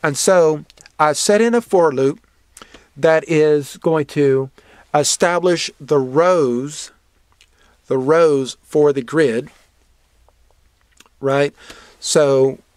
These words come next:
we're setting up the rows for the grid, and this is going to improve the way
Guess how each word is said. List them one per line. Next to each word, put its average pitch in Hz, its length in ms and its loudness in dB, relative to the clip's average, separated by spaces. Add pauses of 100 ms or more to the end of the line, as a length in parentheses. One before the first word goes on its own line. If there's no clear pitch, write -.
(160)
we're 127 120 -6
setting 185 320 0
up 170 140 0
the 156 80 0
rows 151 320 0
for 180 100 -2
the 170 80 -2
grid, 127 420 -2 (1500)
and 131 220 -6
this 185 240 0
is 160 120 -2
going 147 260 0
to 131 420 0 (1000)
improve 226 720 -4
the 175 80 0
way 139 580 -2